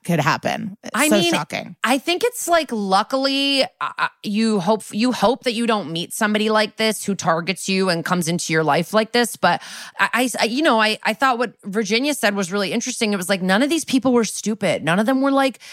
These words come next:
Speaker 2: rubes. Like, they were, like, pretty normal people that cared
Speaker 1: They
Speaker 2: about their
Speaker 1: were,
Speaker 2: kids.
Speaker 1: but they were religious,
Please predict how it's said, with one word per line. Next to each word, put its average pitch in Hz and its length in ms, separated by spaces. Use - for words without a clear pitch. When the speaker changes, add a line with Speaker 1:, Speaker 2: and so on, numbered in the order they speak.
Speaker 2:
rubes. 220 800
Like, 208 180
they 208 260
were, 247 680
like, 214 220
pretty 285 340
normal 262 380
people 233 560
that 190 460
cared 247 320
Speaker 1:
They 240 40
Speaker 2:
about 214 180
their 247 200
Speaker 1:
were, 254 200
Speaker 2:
kids. 180 720
Speaker 1:
but 226 160
they 247 120
were 254 160
religious, 190 840